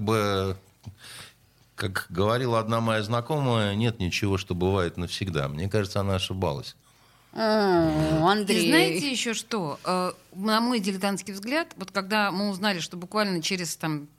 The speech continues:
Speaker 3: чуть ли не двадцать минут после опубликования материала об этой секретной тюрьме, э, подъехал бульдозер и стал ее засыпать, вот для дилетанта такого, как я, это выглядит как: «Ну, ребята, это наше, мы вот пытаемся». Понятно,
Speaker 2: Ну
Speaker 3: что,
Speaker 2: вот да.
Speaker 3: наверное, это не
Speaker 1: Это
Speaker 3: так.
Speaker 1: не так, да. Значит, да, ее достаточно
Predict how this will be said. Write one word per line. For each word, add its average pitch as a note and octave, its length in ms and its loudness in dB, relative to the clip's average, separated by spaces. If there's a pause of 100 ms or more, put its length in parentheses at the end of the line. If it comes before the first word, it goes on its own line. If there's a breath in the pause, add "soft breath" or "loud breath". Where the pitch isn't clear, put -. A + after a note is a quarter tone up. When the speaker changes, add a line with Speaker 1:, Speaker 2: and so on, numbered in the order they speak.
(680)
Speaker 3:
чуть C4 220 -2
ли A#3+ 100 0
не A#3 120 0
двадцать A3 400 0
минут E3 240 -2
после D#3+ 220 -4
опубликования F3 760 -2
материала E3+ 500 0
об D3 100 -8
этой D3+ 140 -6
секретной D#3+ 460 -4
тюрьме, E3+ 440 -2 (300 loud breath)
э, E3 280 4
подъехал F#3+ 360 -2
бульдозер F3 680 -4
и - 20 -6
стал F#3 240 -2
ее F#3+ 160 -2
засыпать, G#3+ 560 -4 (560 loud breath)
вот G3+ 140 0
для A#3+ 160 4
дилетанта B3+ 640 2
такого, F3+ 400 -4
как F3 260 -2
я, E3 320 -2
это D4 220 0
выглядит A#3 480 -4
как: B3+ 260 -2
«Ну, A3+ 140 -4
ребята, G3+ 340 0
это F#3 160 -6
наше, G#3+ 540 2 (240)
мы A#3 220 0
вот D4+ 200 -4
пытаемся». B3 580 2
Понятно, C#4+ 360 2
Speaker 2:
Ну - 40 2
Speaker 3:
что, G3 60 0
Speaker 2:
вот A3+ 60 4
да. B3 80 4
Speaker 3:
наверное, B3+ 260 4
это B3+ 160 0
не B3+ 140 0
Speaker 1:
Это D3+ 100 0
Speaker 3:
так. D3+ 160 6
Speaker 1:
не B2+ 60 2
так, A2+ 260 0
да. G#2 180 2
Значит, G2+ 360 -2
да, A#2 220 4
ее B2 540 4
достаточно A2 840 2